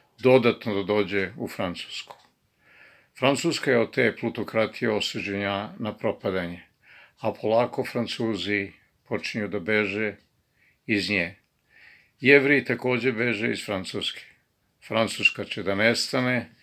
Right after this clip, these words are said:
jer nema hrabrosti da izazove građanski rat u ovom trenutku sa muslimanima. Ona je već zakasnila sa tim građanskim ratom.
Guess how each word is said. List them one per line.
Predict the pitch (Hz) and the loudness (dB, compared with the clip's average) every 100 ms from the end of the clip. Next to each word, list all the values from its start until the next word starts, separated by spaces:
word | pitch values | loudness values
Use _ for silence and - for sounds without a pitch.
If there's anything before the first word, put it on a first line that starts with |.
| - - - _ | -20 -20 -20 _
jer | 110 95 | 4 8
nema | 107 123 131 | 10 8 6
hrabrosti | 120 123 117 113 120 117 - 127 113 - _ _ _ _ _ _ _ - | 2 2 2 2 0 -2 -4 -4 -4 -10 _ _ _ _ _ _ _ -2
da | 117 | 2
izazove | 98 101 90 104 113 | 2 2 4 2 2
građanski | 104 110 101 107 - 110 | 4 4 4 0 -4 0
rat | 101 104 - - - - _ _ _ _ | 2 2 0 -16 -18 -20 _ _ _ _
u | 123 107 | -4 -2
ovom | 98 - | -2 -4
trenutku | 104 101 104 101 - 117 110 - | -4 -2 -4 -6 -8 -8 -8 -8
sa | - 113 | -8 -6
muslimanima. | 104 95 117 98 92 95 92 92 92 _ _ _ _ - _ - | -6 -6 -6 -4 -4 -4 -6 -10 -14 _ _ _ _ -20 _ -2
Ona | 120 | 4
je | 131 | 6
već | 127 | 6
zakasnila | 104 120 120 131 - 120 | 6 4 4 2 2 -2
sa | 101 113 | -2 -4
tim | 113 113 | -2 0
građanskim | 107 107 107 104 - 104 | 2 0 0 -4 -4 -2
ratom. | 101 92 - | -2 -4 -8